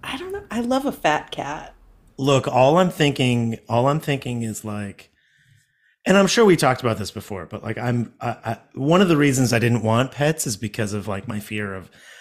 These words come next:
Speaker 2: it's, it's not how much I love them now, it's how much I don't wanna lose them later.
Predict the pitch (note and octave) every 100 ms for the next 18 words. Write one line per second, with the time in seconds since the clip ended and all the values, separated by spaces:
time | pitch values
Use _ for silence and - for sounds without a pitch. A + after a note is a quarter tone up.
0 | - _ _ E3 - F3 D#3 - E3 D3+
1 | D3 D3 C#3 C#3 B2+ A#2 G#2 G#2+ G#2 G#2
2 | A2+ A#2 - A2+ A2 G#2+ - - G#2 G#2
3 | G#2 A2 G#2 G#2 G#2 F#2+ G#2 G2+ G2+ G#2+
4 | B2+ D3+